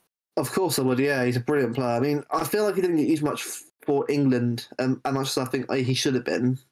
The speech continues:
for the, at the Euros. But again, the squad was incredible as it is running anyway to get to a final. But moving on back on to Grealish himself,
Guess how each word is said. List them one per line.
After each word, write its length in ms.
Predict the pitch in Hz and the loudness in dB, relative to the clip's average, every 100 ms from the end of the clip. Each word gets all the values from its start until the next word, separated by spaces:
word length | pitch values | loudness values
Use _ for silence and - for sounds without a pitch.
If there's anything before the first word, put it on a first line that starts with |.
| _ _ | _ _
for 80 | 165 | -2
the, 240 | - 131 | 0 2
at 80 | 120 | 2
the 80 | 127 | 2
Euros. 540 | 120 101 107 127 - - | 0 0 0 0 -2 -4
But 360 | 127 120 - _ _ _ - | -2 -2 -4 _ _ _ -8
again, 360 | 135 127 127 123 | -4 0 2 2
the 80 | |
squad 260 | 123 156 135 | 2 0 2
was 160 | 123 123 | 2 0
incredible 420 | 123 127 120 120 | 0 0 2 2
as 60 | |
it 60 | 117 | 2
is 100 | 123 | 0
running 220 | 127 120 | 0 0
anyway 260 | 120 113 110 | 0 0 0
to 80 | 120 | -2
get 100 | - | -2
to 80 | 127 | -4
a 40 | |
final. 380 | 127 117 110 110 | -2 0 0 0
But 240 | 127 117 - - - _ | -2 -4 -8 -20 -20 _
moving 180 | 147 156 | 0 2
on 120 | 156 | 2
back 120 | 139 156 | 0 0
on 80 | 135 | 0
to 60 | |
Grealish 280 | 127 135 127 | 0 0 0
himself, 540 | 131 123 151 123 120 | 0 0 0 0 -2